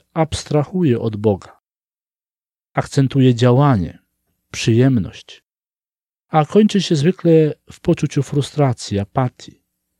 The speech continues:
szukaniu coraz to nowych bodźców. Zapewne jedną z przyczyn tego kryzysu będzie wpływ nauk o człowieku, pewne teorie psychologiczne, socjologiczne,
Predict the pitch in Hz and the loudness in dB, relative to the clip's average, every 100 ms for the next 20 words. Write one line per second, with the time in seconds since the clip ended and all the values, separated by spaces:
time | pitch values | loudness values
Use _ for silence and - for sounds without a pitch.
0 | _ _ - 160 - 139 135 127 127 - | _ _ -6 -4 0 2 4 2 0 -6
1 | _ _ _ _ - 147 123 117 - 117 | _ _ _ _ -4 0 0 -2 -2 -2
2 | 117 123 113 113 131 131 - - - _ | 2 0 0 -2 -2 -2 -6 -20 -20 _
3 | _ _ _ _ _ _ _ _ _ _ | _ _ _ _ _ _ _ _ _ _
4 | _ _ _ _ _ _ _ _ _ _ | _ _ _ _ _ _ _ _ _ _
5 | _ _ _ 156 - 240 285 254 226 165 | _ _ _ -4 -2 -2 0 0 0 2
6 | 185 190 175 - - - 226 180 147 131 | 2 2 0 -2 -6 -2 0 0 -2 -4
7 | 127 - 139 175 202 185 165 - _ _ | -4 -2 0 2 2 0 -2 -6 _ _
8 | _ _ _ _ - 139 175 160 147 _ | _ _ _ _ -4 0 2 0 -2 _
9 | - 170 180 - 151 151 160 - - 143 | 4 4 4 0 0 2 2 -2 0 -2
10 | - 151 135 165 156 - _ _ _ - | 0 0 2 2 0 -4 _ _ _ -2
11 | 123 120 139 - 147 - 170 127 110 - | 0 2 0 0 -2 0 2 2 0 -2
12 | 113 127 117 160 - 131 107 - 151 - | 0 0 0 -2 -4 -4 -2 -2 -2 0
13 | 147 135 139 147 - 110 | 0 0 -2 -6 -8 -8